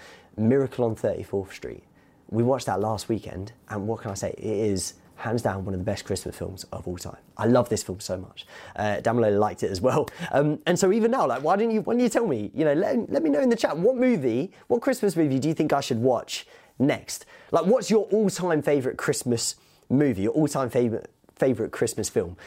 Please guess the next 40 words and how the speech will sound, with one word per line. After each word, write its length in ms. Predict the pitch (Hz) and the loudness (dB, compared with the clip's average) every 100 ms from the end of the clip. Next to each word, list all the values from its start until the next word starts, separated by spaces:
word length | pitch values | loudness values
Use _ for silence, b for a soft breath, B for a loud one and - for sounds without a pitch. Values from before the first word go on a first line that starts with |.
| B B | B B
Put 140 | 214 | 2
it 60 | 247 | 4
in 80 | |
the 60 | 233 | 2
chat, 380 | - 180 131 - | 2 0 -2 0
put 140 | 208 | 2
it 100 | 226 | 4
in 80 | 208 | 4
the 80 | 190 | 2
comments. 480 | - 135 110 - - | 0 -2 -4 -6 -2
Uh, 240 | 135 135 | 0 2
let 140 | 156 180 | 2 0
me, 80 | |
let 140 | 156 180 | 2 2
me 80 | 175 | 0
see 320 | - 160 127 B B B | 0 0 -2 B B B
what 280 | 123 131 | 0 2
you 160 | 139 143 | 2 4
guys 480 | 135 123 113 - - _ b b | 4 2 0 -2 -12 _ b b
think. 500 | - 170 101 - - B B B B B B | -2 0 0 -10 -20 B B B B B B
It 120 | 180 196 | 2 4
really 240 | 240 233 | 4 4
is 120 | 180 | 2
a 40 | 170 | 0
fun 320 | - 160 156 | 0 0 0
time 280 | - 147 131 | 0 0 0
of 140 | 127 | 2
year, 260 | 135 110 104 | 2 2 0
and, 380 | 127 143 135 - | -2 0 0 0
you 80 | 165 | 2
know, 120 | 175 | 2
there's 160 | 147 156 | 2 2
no 180 | 196 202 | 2 2
doubt 380 | 180 156 113 120 | 2 0 0 -2
that 260 | 135 120 - | -2 -2 0
over 260 | 160 175 | 2 2
this 180 | 156 139 | 0 -4
period 420 | - - 143 117 104 | -6 -2 0 0 2
we 180 | 123 | 2
all 320 | 135 151 135 | 4 4 2